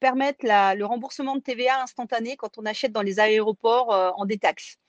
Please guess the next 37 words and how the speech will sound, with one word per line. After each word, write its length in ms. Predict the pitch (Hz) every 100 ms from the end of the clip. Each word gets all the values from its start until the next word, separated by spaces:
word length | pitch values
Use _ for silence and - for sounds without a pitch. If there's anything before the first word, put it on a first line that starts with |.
| _ _ _ 185
Donc, 140 | 202
autant 200 | 220 254
vous 120 | 240
dire 260 | 226 277 -
que, 100 | 233
euh, 280 | 220 202 185
plus 220 | - 254
d'activité 480 | 254 - 240 247 233
dans 80 |
les 180 | 202 196
aéroports, 580 | 208 202 208 226 254 254
plus 160 | - 233
de 60 |
business. 580 | 226 214 214 240 - - _ _ - _ -
Et 80 | 208
en 60 |
fait, 180 | 202 269
on 100 | 240
a 40 | 214
accompagné 480 | 214 220 247 240 262
nos 160 | 220
entrepreneurs 600 | 220 - 214 220 233 269
sur 180 | - 208
un 100 | 190
pivot 280 | - 202 214
très 180 | - 269
rapide 540 | 247 - 254 247 196
de 100 | 190
leur 160 | 208 -
solution, 760 | 226 220 - 233 226 247 233
euh, 380 | 190 180 170 170
sur 340 | - - 214
du 280 | 175 190 170 -
pur, 340 | 269 262 254
euh, 240 | 180 104 - -
en 200 | - 208
ligne. 420 | 220 262 254